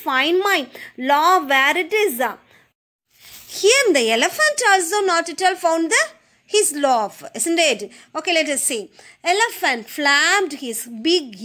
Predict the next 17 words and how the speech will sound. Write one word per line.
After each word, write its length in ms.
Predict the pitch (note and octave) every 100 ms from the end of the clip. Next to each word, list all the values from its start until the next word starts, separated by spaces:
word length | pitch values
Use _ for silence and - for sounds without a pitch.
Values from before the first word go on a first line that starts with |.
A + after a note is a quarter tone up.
| A#3+
ears 440 | C4 D#4 D4+ G#3 - G3 - - - -
and 180 | A3 G#3+ C4+
listened 460 | E4 D#4+ F#4 F4+ F4+ -
carefully. 720 | F4+ F#4 F4+ - C#4+ A#3 G3 F3+ - - - -
Flapped 540 | F4 F4 F#4 F4 A#3+ G3+ - -
அப்படின்னா 340 | G#3 G3+ B3 D#4+
என்ன 100 | C#4 D4
அர்த்தம்? 360 | B3+ - A3 D#4+ C5+ - - B3+
அப்படி 180 | A#3+ D#4+ - B3+
அசைறது. 600 | - D#4 C4+ A3+ F#3 F#3+ G#3+
Wave. 440 | C#4+ D4+ C#4+ A3 F#3+ - - -
Flapped-னா 480 | - C4+ C#4+ C4 D#4
என்னது? 260 | D4+ D4+ G#4+ D5+ _ _ A#3+
வேவ். 460 | A#3+ B3+ A#3+ A3 G3 F#3 G#3+ G#3+
ஃப்ளாப்னா 340 | C4 C4 B3 D4
என்னது? 220 | D4+ D4 A#4+ D5+ - _
வேவ். 500 | A#3 A#3+ A#3+ A3+ G3